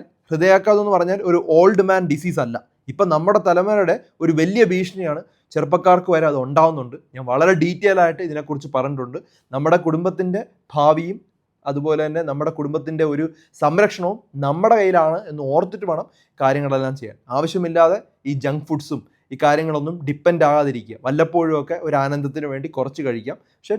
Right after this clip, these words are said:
നോർമൽ ആയിട്ടുള്ള ഹെൽത്തി ആയിട്ടുള്ള ഫുഡിൽ ആശ്രയിക്കുക. ഹെൽത്ത് വളരെ ഇമ്പോർട്ടന്റ് ആണെന്ന് കരുതുക. കാരണം നമുക്ക് എല്ലാം നേടിയിട്ട് ഹെൽത്ത് ഇല്ലാതായാൽ എല്ലാം പോയി കേട്ടോ. പിന്നെ അതിനുശേഷം നമ്മൾ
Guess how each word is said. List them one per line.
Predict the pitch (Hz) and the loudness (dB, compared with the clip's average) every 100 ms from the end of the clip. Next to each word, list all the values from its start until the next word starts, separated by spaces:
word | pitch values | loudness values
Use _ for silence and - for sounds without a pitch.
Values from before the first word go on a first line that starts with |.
| 165 | 0
നോർമൽ | 139 165 185 180 | 2 4 2 2
ആയിട്ടുള്ള | 170 170 180 165 | 2 -2 -4 0
ഹെൽത്തി | 165 170 185 | -2 -2 0
ആയിട്ടുള്ള | 165 147 170 175 | 0 0 -6 -6
ഫുഡിൽ | 139 135 147 135 | -8 -4 0 0
ആശ്രയിക്കുക. | - 143 127 127 143 _ _ _ _ | -2 -8 -8 -8 -10 _ _ _ _
ഹെൽത്ത് | 202 196 - 233 - | -2 -2 -6 -8 0
വളരെ | 135 175 170 | 2 4 2
ഇമ്പോർട്ടന്റ് | 160 185 202 190 180 | 2 4 4 2 -2
ആണെന്ന് | 156 151 | -2 -4
കരുതുക. | 131 113 | -4 -4
കാരണം | 139 175 180 _ _ | -2 -2 -4 _ _
നമുക്ക് | 143 175 165 | -6 2 2
എല്ലാം | 185 214 240 214 | 2 4 4 4
നേടിയിട്ട് | 208 214 185 220 - | 0 0 -2 -4 -2
ഹെൽത്ത് | 175 202 - | -2 -2 -4
ഇല്ലാതായാൽ | 202 208 196 185 233 262 143 | 2 4 4 2 -2 -6 -10
എല്ലാം | 160 180 208 196 | -8 -2 0 0
പോയി | 131 - _ _ | -2 -10 _ _
കേട്ടോ. | 151 156 - _ _ | -4 -4 -6 _ _
പിന്നെ | 139 170 | -4 -2
അതിനുശേഷം | 175 185 185 190 | 0 -2 -4 -4
നമ്മൾ | 180 | -2